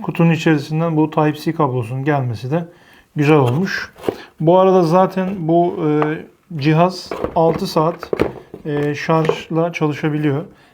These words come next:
Yani dahili bataryası var. Bu konuya değineceğim. İçerisinden piller de çıkıyor. Güzel. İçerisinden pillerin çıkıyor olması çok güzel. Bunu hemen takıyorum.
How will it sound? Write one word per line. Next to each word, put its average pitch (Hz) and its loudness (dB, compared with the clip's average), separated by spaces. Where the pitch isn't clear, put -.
Yani 147 0
dahili 151 4
bataryası 151 -2
var. - -8
Bu 165 -6
konuya 156 0
değineceğim. 151 -2
İçerisinden 165 2
piller 165 2
de 160 -4
çıkıyor. 151 0
Güzel. 147 -2
İçerisinden 165 2
pillerin 160 2
çıkıyor 156 0
olması 127 -6
çok - -6
güzel. 135 -6
Bunu 156 2
hemen 143 2
takıyorum. 147 -2